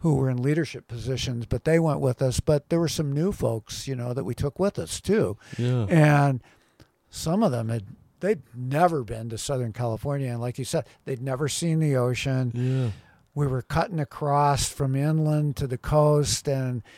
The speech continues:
Speaker 1: right at the edge of Hollywood, and they saw the
Speaker 2: Oh.
Speaker 1: Hollywood sign, you know, and then everybody's seen it on T V, but, you know, they're
Speaker 2: Yeah.
Speaker 1: like, "Look, there's the Hollywood sign," you know, and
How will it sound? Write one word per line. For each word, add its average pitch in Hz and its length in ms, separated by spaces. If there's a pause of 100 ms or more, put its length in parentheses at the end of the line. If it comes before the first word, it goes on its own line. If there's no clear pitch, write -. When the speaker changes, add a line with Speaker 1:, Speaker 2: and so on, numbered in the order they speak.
(320)
Speaker 1:
right 156 280
at 156 120
the 147 200
edge 147 220
of 117 80
Hollywood, 147 920
and 135 140
they 127 80
saw 143 260
the 139 80
Speaker 2:
Oh. 117 40
Speaker 1:
Hollywood 147 600
sign, 139 580
you 135 140
know, 131 300
and 135 200
then 131 160 (300)
everybody's 151 440
seen 151 260
it 139 100
on 123 160
T 135 240
V, 135 260
but, 123 280
you - 100
know, 123 220
they're 131 140
Speaker 2:
Yeah. 139 40
Speaker 1:
like, 135 180 (160)
"Look, - 260
there's 269 260
the 269 100
Hollywood 254 540
sign," 190 440
you 170 120
know, 170 240
and 160 160